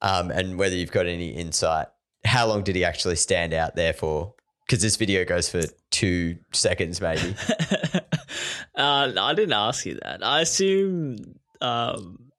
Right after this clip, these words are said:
Speaker 2: there's actually, I don't know if you clicked the other one. There's a, a New Zealand one as well, but, um, I don't know. I don't know that insight. There's another link
Speaker 1: Okay.
Speaker 2: there where he's just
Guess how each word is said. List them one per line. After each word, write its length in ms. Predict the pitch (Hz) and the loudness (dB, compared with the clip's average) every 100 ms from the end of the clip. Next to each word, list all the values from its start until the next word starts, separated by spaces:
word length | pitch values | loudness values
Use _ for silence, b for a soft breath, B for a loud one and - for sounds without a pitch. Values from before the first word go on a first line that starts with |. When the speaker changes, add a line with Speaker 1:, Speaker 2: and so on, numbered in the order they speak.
| _ | _
Speaker 2:
there's 200 | 143 131 | 0 2
actually, 320 | 143 160 170 - | 2 2 -2 2
I 100 | 127 | 2
don't 40 | 131 | 2
know 80 | |
if 120 | 127 120 | 0 -4
you 60 | |
clicked 220 | - 120 | -12 -4
the 80 | 107 | 0
other 140 | 95 98 | 2 0
one. 120 | 95 | 0
There's 200 | 101 120 | -2 -2
a, 220 | 101 98 - - | 0 -2 -6 -6
a 100 | 127 | -4
New 160 | 117 107 | -2 -2
Zealand 300 | 107 92 92 | 0 0 0
one 120 | 90 | -2
as 140 | 98 | 0
well, 200 | 101 98 | 0 0
but, 300 | 101 101 - | 0 -6 -2
um, 600 | 127 117 113 110 110 117 - _ _ - | 2 4 2 0 -6 -6 -10 _ _ -2
I 100 | 110 | 0
don't 120 | 90 | 2
know. 60 | 92 | 2
I 100 | 107 | 2
don't 220 | 104 95 | 0 0
know 100 | 90 | 0
that 160 | 87 90 | 0 -2
insight. 440 | 95 - 95 92 - - | -2 -2 -2 -2 -8 -2
There's 160 | 123 | 2
another 240 | 110 95 80 | 2 2 0
link 240 | 80 87 | -4 -2
Speaker 1:
Okay. 100 | 90 | 0
Speaker 2:
there 140 | 87 87 | 0 2
where 120 | 90 | 0
he's 140 | 98 | 0
just 360 | - 98 - | -2 -4 -4